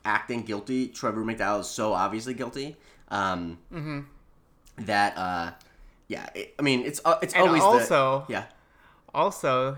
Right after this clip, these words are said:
Speaker 2: he's not a friend of any police person related
Speaker 1: Correct.
Speaker 2: at all.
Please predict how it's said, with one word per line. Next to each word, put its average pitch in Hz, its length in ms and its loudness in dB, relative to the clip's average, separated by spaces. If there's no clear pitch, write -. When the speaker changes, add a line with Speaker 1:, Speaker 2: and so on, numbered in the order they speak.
Speaker 2:
he's 143 240 -6
not 147 180 4
a 131 60 0
friend 151 440 2
of 135 120 0
any 143 420 0
police 143 600 -2
person 135 520 -4
related 131 460 -2
Speaker 1:
Correct. 92 540 -6
Speaker 2:
at 135 100 0
all. 123 380 0